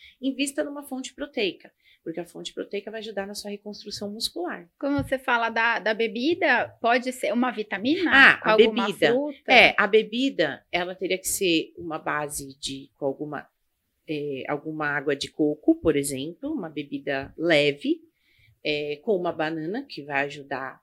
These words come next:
Speaker 1: a, na energia, gerar energia, ou existem muitas bebidas, é, é,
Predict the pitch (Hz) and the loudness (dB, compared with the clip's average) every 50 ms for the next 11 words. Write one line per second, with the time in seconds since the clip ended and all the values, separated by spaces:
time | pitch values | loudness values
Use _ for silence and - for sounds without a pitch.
0 | _ - 143 139 - 151 151 156 165 170 165 160 151 147 139 143 151 175 208 247 | _ -12 -12 -10 -10 -8 -6 -4 -2 -2 -2 -2 -2 -2 -4 -4 -4 -6 -6 -6
1 | 247 185 165 143 143 139 143 143 143 143 147 143 131 131 139 143 160 214 262 - | -6 -6 -6 -6 -8 -8 -8 -8 -8 -8 -8 -8 -10 -10 -8 -6 -8 -8 -8 -10
2 | _ _ _ _ _ _ _ _ _ _ _ _ _ - 220 208 202 208 214 226 | _ _ _ _ _ _ _ _ _ _ _ _ _ 8 10 12 12 12 12 12
3 | 254 302 359 427 - - _ _ _ - 180 156 143 180 180 - - 202 190 170 | 12 8 4 0 -2 -8 _ _ _ -14 -14 -12 -10 -10 -10 -6 -4 -4 -4 -4
4 | 165 160 151 151 156 185 196 - 247 254 247 - 180 - 170 - - 139 131 135 | -4 -6 -4 -4 -6 -6 -6 -8 -8 -10 -10 -8 -6 -6 -6 -6 -8 -12 -12 -10
5 | - - 151 147 147 - - - - _ _ 156 151 151 151 151 143 143 143 - | -6 -6 -6 -6 -6 -6 -8 -8 -10 _ _ -16 -12 -10 -8 -8 -8 -8 -8 -10
6 | 143 135 135 - - - _ _ _ _ _ _ _ _ _ _ _ _ _ 151 | -12 -14 -16 -18 -20 -20 _ _ _ _ _ _ _ _ _ _ _ _ _ -16
7 | 139 143 139 135 131 123 127 127 - - - 104 50 50 50 50 50 | -14 -12 -10 -10 -10 -10 -10 -10 -10 -10 -10 -10 -12 -14 -16 -18 -20